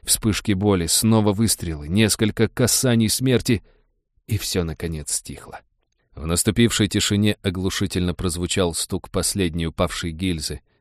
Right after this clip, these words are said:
В ушах стоял лёгкий, на грани слышимости звон. «Замри, гнида!» — прошипел Нейв, наведя ствол на работорговца. Энджела слышала его приглушённо, будто из-под воды. А вот Батлер, похоже, слышал лейтенанта громко и чётко.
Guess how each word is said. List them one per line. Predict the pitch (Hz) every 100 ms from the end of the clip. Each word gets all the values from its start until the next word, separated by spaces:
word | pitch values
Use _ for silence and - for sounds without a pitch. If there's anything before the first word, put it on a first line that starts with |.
| _
В | 80
ушах | 90 - 92
стоял | - 98 92 92
лёгкий, | 95 98 - - - _
на | 82 90
грани | 92 98 95
слышимости | 87 - 90 - 82 80 -
звон. | 82 76 78 65 - _ _ _ _ _ _ _ _ _ _
«Замри, | 78 82 120 135 139
гнида!» — | 110 123 90 71 - _ _ -
прошипел | 87 - 95 95 92
Нейв, | 98 92 -
наведя | 92 92 87
ствол | - 104 95
на | 90
работорговца. | 85 87 90 87 87 - - - _ _ _ _ _
Энджела | - 95 101 98 98
слышала | - 107 104 - 92
его | 92
приглушённо, | 87 98 90 95 - 104 92 85
будто | 90 90 -
из-под | - - - 90
воды. | 92 87 78 - _ _ - -
А | 82
вот | 92 95
Батлер, | 92 120 98 95
похоже, | 107 - 113 98
слышал | - 110 110 92
лейтенанта | 92 95 104 104 90 92
громко | 101 107 95
и | 104 107
чётко. | - - 98 - -